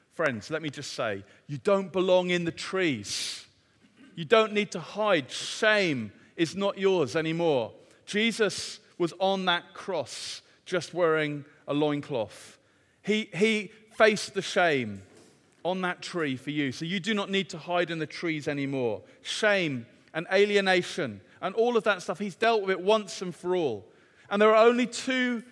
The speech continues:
geographical places you can be, in Adam or in Christ.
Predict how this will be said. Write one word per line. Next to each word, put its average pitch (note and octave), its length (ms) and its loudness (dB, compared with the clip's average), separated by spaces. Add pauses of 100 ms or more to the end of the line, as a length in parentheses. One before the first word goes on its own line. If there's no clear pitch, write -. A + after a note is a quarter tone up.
(300)
geographical G#3 720 -2
places F#3+ 520 0
you F3+ 120 -6
can F#3+ 180 -4
be, E3+ 240 2
in G3+ 340 4
Adam G#3+ 460 0 (180)
or G3+ 160 2
in G#3 160 2
Christ. - 720 -4